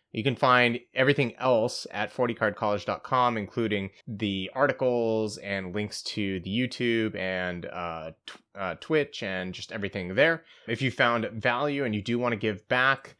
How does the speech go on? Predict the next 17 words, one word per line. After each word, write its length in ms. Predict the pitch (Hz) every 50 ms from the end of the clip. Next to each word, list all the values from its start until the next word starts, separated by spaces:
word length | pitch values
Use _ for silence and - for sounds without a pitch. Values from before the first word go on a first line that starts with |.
| _ _ _ -
um, 280 | 120 107 104 104 101
get 160 | 92 117 110 113
access 320 | 113 110 - - 117 -
to 140 | - - 104
some 160 | - 107 95
bonus 280 | 87 98 107 120 117 -
perks, 340 | - - 127 120 110 -
the 60 | - 95
Patreon's 480 | - 120 113 110 - 110 101 95 87
there 220 | 90 95 95 95 92
for 140 | - -
you. 280 | 95 85 92 95 90 82
So 140 | - - 110
some 180 | - - 131
of 60 | 123 113
those 160 | 117 110 -
perks, 480 | - - - 160 151 139 - - -